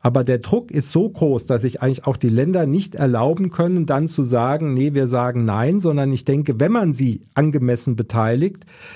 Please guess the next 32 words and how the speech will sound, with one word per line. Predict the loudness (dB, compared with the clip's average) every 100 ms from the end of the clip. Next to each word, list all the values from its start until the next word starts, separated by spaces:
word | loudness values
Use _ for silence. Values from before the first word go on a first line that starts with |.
| -14 0
wird | 2 2
es | -2
einen | -2 0 0
solchen | 0 0 -2
Kompromiss | -2 -2 0 0 0 -2
geben. | 0 2 2 0 -2 -10 -20 -20 -12
Das, | -2 -2 0
was | -2 0
wir | 0
jetzt | 2 0 -2 -6 -2
haben, | 0 0 -4 -8 -12 _ _ _
birgt | 0 0 0 -8 -2
die | 0
Gefahr, | 0 -2 0 0 0 -2 -6 -2
dass | -2
dann, | 0 0 2
wenn | 0 0
die |
Länder | 2 2 2 0
vor | 0 -2
das | -2
Bundesverfassungsgericht | -2 -2 0 -2 -4 0 0 0 -2 -2 -2 -2 -4 -12 -12
gehen, | -2 2 2 2 0 -2 -8 -20 -20 -20 _ _
sozusagen | 0 0 2 0 2 2 0 0 -2 -2 -8 _ -2
die | 2 2 2
rote | 0 0 0 -2
Ampel | 0 0 2 -2
kommt | 0 0 2 0 -2 -10
und | -2 0
das | 0
Bundesverfassungsgericht | 0 0 0 0 -2 0 -2 -2 -2 -4 -2 -2 -4
sagt, | -4 0 2 0 -2 -8 -20